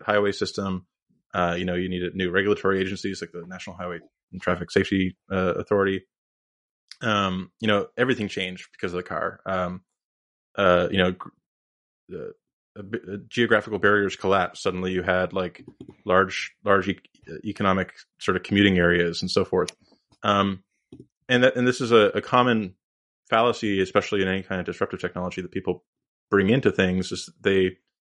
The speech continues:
they approach it through a kind of comparative statics, like, hold everything constant and change one thing and what happens, rather than seeing how there are gen-, general, general equilibrium effects that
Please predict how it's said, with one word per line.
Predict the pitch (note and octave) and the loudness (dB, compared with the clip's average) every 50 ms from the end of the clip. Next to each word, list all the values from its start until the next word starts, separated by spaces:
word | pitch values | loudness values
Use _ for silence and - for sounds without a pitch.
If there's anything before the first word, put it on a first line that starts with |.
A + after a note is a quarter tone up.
| _ _ _ _ _ _ _ _ _ - | _ _ _ _ _ _ _ _ _ 0
they | G#2+ G#2 G2+ G2+ G2+ G2 | 2 2 4 4 4 2
approach | G2 - - - D3 C#3+ - | 0 0 2 2 2 4 2
it | A#2+ - - | 0 -4 -2
through | - A2+ G#2 G2+ G2 G2 | 2 2 2 4 2 2
a | F#2+ F2+ | 0 0
kind | - G2+ F#2+ F#2+ | 0 -2 -2 -2
of | F#2 - | -4 -6
comparative | - F#2+ - G2+ G2 F#2 F#2 - | -8 -2 2 2 2 2 0 -2
statics, | - - F#2 F2+ F2+ - - - - - | -4 -2 -2 -2 -2 -6 -10 -14 -12 -10
like, | - F2+ - | -10 -10 -6
hold | - - G2+ F#2+ - | -2 -2 -2 0 0
everything | G2 G2 F#2+ - F#2+ F#2 | -2 -2 -2 -4 -6 -8
constant | - - F#2 F2 - - - F2+ - | -8 -8 -8 -8 -10 -12 -12 -12 -12
and | F#2 | -14
change | - - F#2+ F#2+ F2+ F2 | -12 -10 -10 -10 -10 -12
one | - F2+ E2+ | -14 -16 -16
thing | - - F#2 F#2 F2+ | -14 -14 -14 -14 -14
and | E2+ F#2 | -16 -18
what | F#2+ - | -18 -16
happens, | G2 F2 E2 - _ _ _ - - _ _ _ _ _ _ _ _ _ _ _ | -14 -14 -14 -14 _ _ _ -20 -20 _ _ _ _ _ _ _ _ _ _ _
rather | - G2+ G2 G2+ G#2 G2+ | -2 2 4 6 6 6
than | G2 G2 | 4 0
seeing | F#2 - - G2+ F#2+ F#2 F#2 F2+ | -2 -2 -2 0 0 0 -2 -2
how | E2 F2 F#2 F2 F2 F2 F2 E2+ F2 | -2 0 0 0 0 -2 -4 -4 -4
there | F2 F2 F2 F2+ F#2 F#2+ | -4 -4 -4 -4 -4 -6
are | F#2 | -2
gen-, | F2+ G#2 G#2 G2+ - | 0 0 0 0 0
general, | - A2 G#2 G#2 F#2+ F#2 F2+ - - | 0 2 2 2 2 0 -2 -2 -2
general | - A#2 A#2 G#2+ G2+ F#2+ | 0 2 2 2 0 -2
equilibrium | G2+ - G2 G#2+ G#2 G2 F#2+ F2+ | -4 -2 0 0 2 0 0 -4
effects | F2+ - - - - - - - - - | -6 -10 -10 -12 -12 -14 -20 -14 -8 -6
that | F2+ F2 - | -4 -4 -4